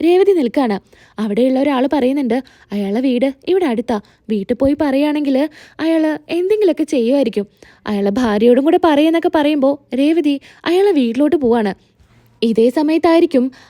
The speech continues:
അങ്ങോട്ടേക്ക് അയാളുടെ ഭാര്യയ്ക്ക് മസാജ് ചെയ്യാനായിട്ട് ശ്രുതി വരുന്നത്. സ്ഥിരമായിട്ട് അയാളുടെ ഭാര്യയ്ക്ക് മസാജ് ചെയ്ത് കൊടുക്കുന്നത് ശ്രുതിയായിരിക്കും. കൈയും കാലൊക്കെ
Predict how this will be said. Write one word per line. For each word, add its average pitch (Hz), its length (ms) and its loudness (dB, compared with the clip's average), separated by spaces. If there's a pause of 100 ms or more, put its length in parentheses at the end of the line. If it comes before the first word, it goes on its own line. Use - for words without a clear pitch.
അങ്ങോട്ടേക്ക് 339 760 2 (280)
അയാളുടെ 359 320 0
ഭാര്യയ്ക്ക് 285 640 0 (100)
മസാജ് 302 380 -2
ചെയ്യാനായിട്ട് 285 720 -2
ശ്രുതി 349 380 2
വരുന്നത്. 233 400 -2 (100)
സ്ഥിരമായിട്ട് 311 840 4 (200)
അയാളുടെ 381 340 2
ഭാര്യയ്ക്ക് 311 640 0 (140)
മസാജ് 311 360 -4
ചെയ്ത് 392 160 -4
കൊടുക്കുന്നത് 277 580 -4 (140)
ശ്രുതിയായിരിക്കും. 269 760 -2 (340)
കൈയും 226 280 -4
കാലൊക്കെ 277 420 -2